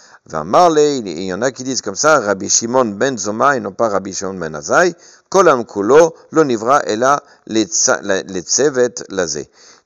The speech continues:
Tout le, le monde a été créé justement pourquoi ? Pour être les tsevet, c'est-à-dire en sorte, en groupe, lazé. C'est-à-dire quoi ? En tant que personne qui a la crainte du ciel.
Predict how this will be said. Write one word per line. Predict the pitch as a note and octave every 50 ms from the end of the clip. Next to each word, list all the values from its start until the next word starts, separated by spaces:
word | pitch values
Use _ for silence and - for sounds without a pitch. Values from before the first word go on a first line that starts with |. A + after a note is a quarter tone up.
| _ _
Tout | - F3+ F#3
le, | D#3+ D3+ C#3+ C3 B2+ A#2+
le | A2+ A2+ A2
monde | A2 A2+ B2+ C3+ B2 G#2+ G2 G2+
a | F#2
été | F#2+ F#2+ - A2 G#2+
créé | G2+ G#2 - A2+ G#2
justement | F#2+ A2+ G#2+ - A2 G2+ F#2+ F2+
pourquoi ? | - - E2 - - B2+ C#3+ D#3+ D3+ C3 _
Pour | - A2+ A2 C3+
être | C#3+ C#3 - A#2+
les | A#2 G#2+
tsevet, | - - - E3 C3+ A2+ G2+ F#2
c'est-à-dire | - - G#2 G#2 A2 G#2+
en | G2 F#2 F#2+ G2+ G2+
sorte, | - - A#2+ B2 A2+ -
en | - C2+ F2+ F#2
groupe, | F#2+ F#2 G#2 D3 G#3 B3+ B3+ - - _ _ _ - - _ _
lazé. | - B2 C3 A#2+ - G#2 F#2+ D#2+ - _ _ _ _ _
C'est-à-dire | _ - A2+ G2+ G#2 G2 F2
quoi ? | - A2 A#2+ D3 D#3+ D#3 - _ _ _ _ _
En | - - G2+
tant | G2+ - F3+ F3+ F3+
que | - - C3
personne | A2+ _ C3 B2+ G#2+ - - C3+ D#3 E3+ F3 E3 D3+ D#3 _ _ _ _ _ _
qui | - - G#2+
a | G#2+ A2+ A#2 A2 -
la | F#2 F2
crainte | - - - G#2+ G#2+ G#2 G#2
du | G#2 F#2+ D#2+ -
ciel. | - - D2 B1